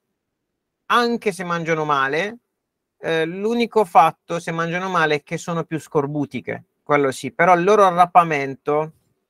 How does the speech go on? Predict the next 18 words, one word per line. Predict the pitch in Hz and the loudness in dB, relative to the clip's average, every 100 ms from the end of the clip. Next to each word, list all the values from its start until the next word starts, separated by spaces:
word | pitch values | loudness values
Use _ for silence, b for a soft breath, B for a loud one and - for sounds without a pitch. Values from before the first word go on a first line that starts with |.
| _ _ _ | _ _ _
è | - 147 | -8 -8
sempre | - - 180 175 170 160 | -8 -2 -2 -2 -2 -2
lì. | 151 139 113 _ _ _ _ _ - | 0 -4 -6 _ _ _ _ _ -4
È | |
una | 175 208 | 0 4
cosa | 240 180 170 | 4 4 0
specifica | - 196 196 247 220 220 185 | -2 -4 -4 -6 -6 2 4
delle | 170 165 165 | 6 6 6
donne, | 156 135 131 | 4 2 0
ragazzi, | 135 175 - | 0 0 0
io | 185 | -6
non | 165 151 | -4 -6
saprei | - 165 147 175 156 | 0 0 2 0 0
dire | 139 135 127 120 120 113 | 0 -2 0 2 0 -2
perché | 135 120 - 143 | -6 -6 -2 -2
è | 131 | -2
così, | - 127 - 123 | -4 -8 -8 -4
però | 165 185 139 | 2 4 4